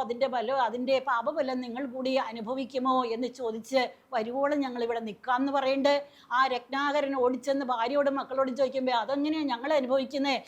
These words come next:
താൻ താൻ നിരന്തരം ചെയ്യുന്ന കർമ്മങ്ങൾ താൻ താൻ അനുഭവിച്ചിടുകയെന്നേ വരൂ" എന്ന് പറഞ്ഞയക്കുമ്പോഴാണ്, ആ സമയത്താണ് സത്സംഗം കൊണ്ട് ആ ബുദ്ധി, അതാണ് സാത്വിക ഭാവത്തിലേക്ക്, ആ താമസ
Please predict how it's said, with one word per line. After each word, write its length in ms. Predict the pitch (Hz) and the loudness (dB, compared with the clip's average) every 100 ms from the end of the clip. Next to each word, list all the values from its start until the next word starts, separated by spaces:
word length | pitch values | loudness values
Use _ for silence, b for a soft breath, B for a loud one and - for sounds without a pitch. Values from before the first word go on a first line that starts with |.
| B - | B -8
താൻ 160 | 240 240 | -4 4
താൻ 180 | 285 330 302 | 6 8 6
നിരന്തരം 500 | 294 285 285 285 277 | 2 2 2 2 0
ചെയ്യുന്ന 460 | 285 254 311 339 320 | -2 0 0 2 0
കർമ്മങ്ങൾ 560 | 294 254 262 277 277 269 262 | 0 -2 -2 -2 -2 -2 -2
താൻ 140 | 240 254 | -2 0
താൻ 220 | 269 285 311 | 2 2 -2
അനുഭവിച്ചിടുകയെന്നേ 1000 | 226 247 302 339 - 294 269 277 269 254 254 | -6 -4 -2 -4 -6 -2 0 0 -2 -2 -2
വരൂ" 300 | 240 233 269 262 - B B 269 | -2 -2 0 0 -2 B B 2
എന്ന് 200 | 294 359 | 2 4
പറഞ്ഞയക്കുമ്പോഴാണ്, 960 | 349 285 330 302 311 277 311 294 269 233 - - | 4 4 2 2 0 -4 2 2 2 -4 -8 -4
ആ 100 | 254 | -4
സമയത്താണ് 640 | - 226 269 269 285 254 247 | -2 -2 0 0 0 -2 -4
സത്സംഗം 480 | 233 220 269 254 262 | -8 -8 -8 -6 -4
കൊണ്ട് 220 | 262 254 247 B B - | -2 0 0 B B -2
ആ 80 | 233 | -2
ബുദ്ധി, 380 | 233 240 214 277 | 0 -2 0 0
അതാണ് 340 | 240 226 269 262 | 0 2 2 2
സാത്വിക 480 | 269 240 240 269 269 220 | -4 -6 -4 -2 -2 0
ഭാവത്തിലേക്ക്, 580 | 254 254 277 277 269 254 - | -2 0 2 2 2 0 0
ആ 60 | 247 247 | -6 -2
താമസ 340 | 240 262 277 | 0 0 -4